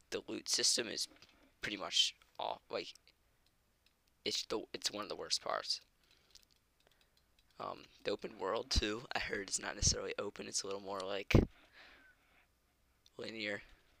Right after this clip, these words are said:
I, I, I heard that from, like, one person, but I'm also hearing from other people that it's, like,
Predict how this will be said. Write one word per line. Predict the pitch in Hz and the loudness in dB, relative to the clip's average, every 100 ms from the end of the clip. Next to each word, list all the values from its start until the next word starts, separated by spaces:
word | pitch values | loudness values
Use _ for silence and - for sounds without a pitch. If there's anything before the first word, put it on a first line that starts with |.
| _ _ _ _ _ _ _ _ _ _ _ _ - | _ _ _ _ _ _ _ _ _ _ _ _ -6
I, | 139 - - | 0 0 0
I, | 131 - | -2 0
I | |
heard | 123 - | 2 0
that | 120 | -2
from, | - 95 | -6 -10
like, | - | -8
one | 95 98 95 | -2 -2 -4
person, | - - - - _ | -8 -6 -6 -10 _
but | 110 | -4
I'm | 107 | -2
also | 110 110 110 | 0 -2 -2
hearing | 101 98 | -6 -12
from | - 104 | -12 -10
other | 98 98 | -8 -6
people | - - - - | -8 -10 -10 -6
that | - - | -4 -4
it's, | - - | -4 -6
like, | 104 - - | -6 -8 -10